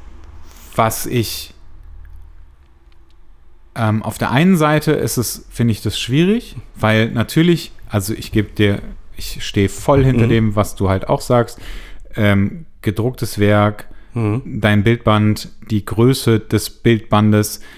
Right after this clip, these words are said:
Speaker 1: so groß die Bilder zu sehen, das ist eine ganz, ganz andere Nummer. Ähm,
Speaker 2: Ja.
Speaker 1: und es ist halt auch f-, nicht so, nicht so, äh,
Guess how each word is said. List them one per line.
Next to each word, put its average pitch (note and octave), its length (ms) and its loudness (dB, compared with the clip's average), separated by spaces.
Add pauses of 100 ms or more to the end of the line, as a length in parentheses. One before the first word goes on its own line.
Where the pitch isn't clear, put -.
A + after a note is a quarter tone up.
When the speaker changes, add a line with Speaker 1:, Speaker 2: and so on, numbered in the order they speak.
(200)
Speaker 1:
so A#2 280 2
groß A#2 440 2
die G#2+ 140 2
Bilder A#2+ 360 4
zu - 160 -2
sehen, G#2 320 4
das F#2+ 160 0
ist - 160 -6
eine G2+ 100 2
ganz, A#2+ 380 0
ganz G#2+ 300 2
andere G2+ 360 0
Nummer. D3 360 0 (540)
Ähm, A2 640 4 (220)
Speaker 2:
Ja. F#2+ 240 -4 (160)
Speaker 1:
und C#3+ 160 6
es C3+ 120 2
ist - 160 -2
halt A#2+ 220 2
auch A#2 180 2
f-, - 260 -16
nicht B2+ 420 0
so, A2 360 2
nicht A2+ 320 -2
so, G2+ 520 -2
äh, F#2 380 -2